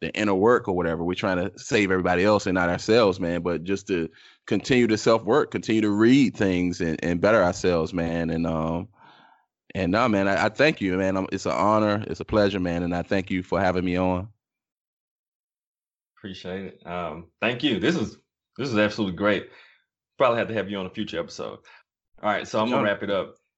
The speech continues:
Speaker 2: All right, so that's all we have for this episode. Thank you so much for listening. Please rate, subscribe, and share. That is rate, which helps, uh, others find the show. Subscribe to get the latest and greatest episodes, and share if you feel this information can benefit someone you know. If you need personal life coaching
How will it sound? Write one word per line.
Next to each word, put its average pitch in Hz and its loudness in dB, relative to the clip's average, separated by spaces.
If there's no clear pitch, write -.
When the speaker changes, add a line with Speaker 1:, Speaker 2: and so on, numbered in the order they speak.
Speaker 2:
All 90 -6
right, - -8
so 117 -6
that's 139 0
all 139 0
we 135 -4
have 120 0
for 120 -10
this 113 -6
episode. 117 -2
Thank 131 -4
you 123 -12
so 123 -6
much 117 -4
for 113 -6
listening. 135 -6
Please 139 -6
rate, 120 -6
subscribe, 113 -6
and 98 -8
share. 135 -6
That 120 0
is 98 -4
rate, 113 -4
which 104 -6
helps, 113 -6
uh, 101 -6
others 107 -2
find 101 -6
the 95 -8
show. 160 -2
Subscribe 123 -4
to 110 -12
get 104 -8
the 98 -6
latest 104 -2
and 98 -8
greatest 95 -4
episodes, 123 -2
and 117 -4
share 123 -4
if 113 -12
you 110 -6
feel 107 -4
this 101 -8
information 107 -8
can 95 -10
benefit 110 -4
someone 98 -6
you 92 -8
know. 98 -4
If 107 -8
you 127 -6
need 123 -6
personal 110 -4
life 92 -4
coaching 127 -6